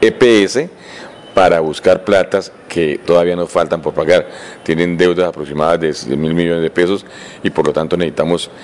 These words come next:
cubrir esa deuda para poder también cubrir nuestros pasivos que tenemos adquiridos. Todo el fundamento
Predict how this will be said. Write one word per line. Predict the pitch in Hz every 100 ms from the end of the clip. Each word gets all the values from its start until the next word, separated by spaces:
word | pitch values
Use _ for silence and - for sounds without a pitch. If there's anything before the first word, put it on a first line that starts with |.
| - - - -
cubrir | 107 92 104 101 -
esa | 101 101
deuda | 95 90 92
para | 92 82
poder | 78 73
también | 82 85 82
cubrir | - 87 82
nuestros | 82 78 67 - - -
pasivos | - 73 76 80 -
que | 71
tenemos | - 73 78
adquiridos. | 80 71 87 110 85 - - - - - - -
Todo | - 185 185 - -
el | -
fundamento | 95 90 82 85 92 82 - -